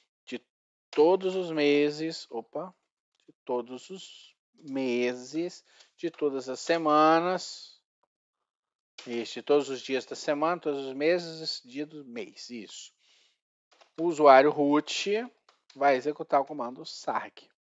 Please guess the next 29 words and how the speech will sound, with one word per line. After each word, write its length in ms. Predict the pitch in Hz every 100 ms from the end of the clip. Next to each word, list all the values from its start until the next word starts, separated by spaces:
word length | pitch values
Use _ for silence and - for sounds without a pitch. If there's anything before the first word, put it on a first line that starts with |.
| _
Prontinho. 440 | 185 185 - - - - _
Então, 180 | - 175
todo 240 | 220 226
dia 160 | 196 214
às 60 | 190
vinte 180 | 196
e 60 | -
três 260 | 165 170 -
e 20 |
cinquenta 280 | 170 170 180
e 60 |
cinco, 220 | 175 196 202
o 20 |
comando 320 | 196 180 180
sarg 340 | - 139 147
vai 260 | 139 143 147
executar 680 | 135 139 - _ 131 156 - 117
automaticamente 920 | 131 135 131 - 156 165 175 - _ _ _ _ -
e 60 |
vai 140 | 165 151
registrar 560 | 160 156 - 156 151
todos 500 | - 160 160 165 147
os, 280 | 156 151 - _ _ _ _ _
é, 1000 | 139 147 147 147 147 143 139 135 131 98 110
os 160 | 127
acessos 800 | 156 - - 143 139 - 151 139
no, 420 | 139 135 139 147 - _ _ _ _ _ _ _ _ _ -
no 720 | 120 127 131 127 123 123 123
nosso 1040 | 120 120 120 - - 135 127 123 113 107